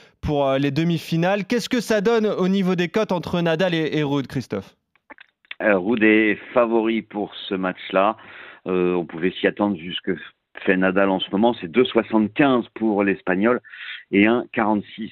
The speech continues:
Speaker 2: pour le Norvégien, euh, bah, qui, euh, a été très, très solide, hein, en battant Auger-Aliassime et Fritz,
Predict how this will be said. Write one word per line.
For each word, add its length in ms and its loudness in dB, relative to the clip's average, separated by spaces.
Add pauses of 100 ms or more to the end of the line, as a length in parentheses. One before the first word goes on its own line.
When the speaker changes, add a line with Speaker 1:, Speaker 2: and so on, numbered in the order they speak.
(100)
Speaker 2:
pour 400 -4
le 160 0
Norvégien, 840 2 (640)
euh, 1160 2
bah, 180 -4
qui, 400 -6
euh, 400 2
a 80 -2
été 460 2
très, 240 -2
très 180 -4
solide, 400 2
hein, 140 4
en 180 2
battant 520 -2
Auger-Aliassime 680 -2
et 80 0
Fritz, 240 -12